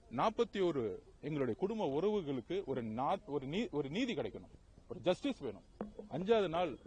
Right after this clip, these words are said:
எங்க தலைவர் எங்ககிட்ட எல்லாரையும் பார்த்து சொன்னார், "நம்ம இந்த குடும்பத்தை எல்லாத்தையும் தத்தெடு-, நம்ம நா-, நம்ம வந்து நான் பர்சனலா தத்தெடுக்க போறேன், நம்ம வாழ்க்கை முழுசும் நான் வந்து இவங்களோட பயணிக்க போறேன்." இந்த உறவுகள் வந்து ஏதோ வந்து நம்ம காசு கொடுத்தோங்கிறது இல்லாம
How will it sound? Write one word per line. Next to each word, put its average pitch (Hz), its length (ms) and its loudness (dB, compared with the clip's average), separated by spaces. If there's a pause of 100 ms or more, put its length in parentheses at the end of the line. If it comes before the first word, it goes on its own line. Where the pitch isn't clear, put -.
(120)
எங்க 127 120 -4
தலைவர் 160 300 2
எங்ககிட்ட 143 340 -2
எல்லாரையும் 180 360 2
பார்த்து 143 280 -2
சொன்னார், 113 240 -6 (640)
"நம்ம 151 260 -2 (880)
இந்த 127 120 0
குடும்பத்தை 175 500 -2 (260)
எல்லாத்தையும் 170 640 0
தத்தெடு-, 151 360 -2 (120)
நம்ம 127 180 -6
நா-, 135 220 -2
நம்ம 160 340 -2
வந்து 170 180 -2
நான் 151 200 0
பர்சனலா 156 280 0
தத்தெடுக்க 135 360 -4
போறேன், 90 260 -8 (760)
நம்ம 135 160 0
வாழ்க்கை 196 360 6
முழுசும் 208 300 0
நான் 170 120 -2
வந்து 175 120 -2
இவங்களோட 151 300 -4
பயணிக்க 139 280 6
போறேன்." 104 280 -8 (480)
இந்த 127 120 -6
உறவுகள் 180 600 2
வந்து 175 180 2 (360)
ஏதோ 156 140 0
வந்து 175 260 -2
நம்ம 165 180 -6
காசு 170 260 0
கொடுத்தோங்கிறது 151 520 -4
இல்லாம 127 440 -2